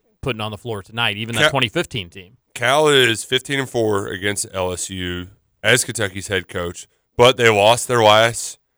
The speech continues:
Speaker 2: game there. Do you remember the last game there? It
Speaker 1: There
Speaker 2: had, it had a few, it had one memorable
Speaker 1: Yeah,
Speaker 2: moment.
Speaker 1: a Sahvir Wheeler got, like, concussed six times
Speaker 2: Yeah,
Speaker 1: in the game.
Speaker 2: yeah.
Speaker 1: I, I do remember
Speaker 2: It
Speaker 1: that
Speaker 2: was
Speaker 1: one.
Speaker 2: like, uh, he got hit by a screen, and, uh,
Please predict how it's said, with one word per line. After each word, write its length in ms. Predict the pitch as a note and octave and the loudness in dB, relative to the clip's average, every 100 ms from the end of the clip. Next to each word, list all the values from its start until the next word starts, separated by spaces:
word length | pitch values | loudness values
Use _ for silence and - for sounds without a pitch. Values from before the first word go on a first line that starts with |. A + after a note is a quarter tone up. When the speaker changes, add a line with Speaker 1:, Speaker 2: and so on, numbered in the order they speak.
| _ _ | _ _
Speaker 2:
game 300 | G#2 A2+ A#2 | 0 2 2
there. 260 | G#2+ G#2+ G2+ | 4 4 4
Do 120 | G2+ | 0
you 80 | A2 | -6
remember 260 | A2+ D#3 D#3 | -2 -2 -2
the 100 | F#2+ | -6
last 280 | F#2 F2+ - | -6 -8 -14
game 160 | B1 A#1+ | -16 -20
there? 260 | G1+ - _ _ _ _ _ A#2+ | -20 -20 _ _ _ _ _ -4
It 100 | A#2 | 0
Speaker 1:
There 60 | B2+ | 4
Speaker 2:
had, 200 | C3+ B2+ | 4 4
it 180 | A#2 | 0
had 180 | A#2+ C3 | 2 4
a 60 | B2+ | 4
few, 440 | - D3 D#3+ E3 | 0 -4 0 2
it 180 | D3+ C3 | 2 2
had 180 | D3+ D3 | 4 4
one 320 | C3+ F#3 F3 | 6 6 8
memorable 360 | D3 C3+ A2+ A2+ | 4 2 2 4
Speaker 1:
Yeah, 480 | G3 E3+ D3+ C3 C3 | 4 4 4 2 0
Speaker 2:
moment. 20 | |
Speaker 1:
a 120 | D3+ C#3 _ | -4 -6 _
Sahvir 380 | - D3+ D#3+ C#3+ | -12 -2 -2 0
Wheeler 400 | D3+ D3+ C#3 B2+ | 2 2 2 0
got, 200 | B2+ B2+ | 2 2
like, 220 | A#2+ A2 | 2 -2
concussed 460 | - A#2+ C3+ B2 - | -6 -4 -2 -2 -4
six 240 | B2+ - | -10 -8
times 500 | C3+ A#2 G2 G2+ - G#2+ | -4 -2 -4 -10 -12 -6
Speaker 2:
Yeah, 200 | F#2 B2 | -6 -6
Speaker 1:
in 80 | A#2+ | -6
the 40 | |
game. 300 | A#2 G#2+ G2+ | -2 -2 0
Speaker 2:
yeah. 80 | A2+ A#2+ | 0 0
Speaker 1:
I, 60 | B2 | -2
I 20 | |
do 200 | C3 B2 | -2 -2
remember 300 | G#2 F#2+ F#2+ | -4 -8 -2
Speaker 2:
It 40 | G2 | 0
Speaker 1:
that 40 | |
Speaker 2:
was 100 | G2+ | 0
Speaker 1:
one. 80 | G2+ | 2
Speaker 2:
like, 280 | F#2 F2 G2+ | 2 0 -4
uh, 240 | F2 F2 | -2 -2
he 180 | F2 G2 | -4 0
got 160 | G2+ | 0
hit 160 | F#2+ G2+ | 0 -4
by 140 | F#2+ | -2
a 40 | F2+ | -2
screen, 600 | - G2+ F#2 F2+ E2+ E2+ | -4 -4 -4 -4 -8 -12
and, 260 | E2+ E2 - _ _ _ _ _ | -14 -16 -20 _ _ _ _ _
uh, 360 | F#2+ F2+ F2+ | -6 -2 -2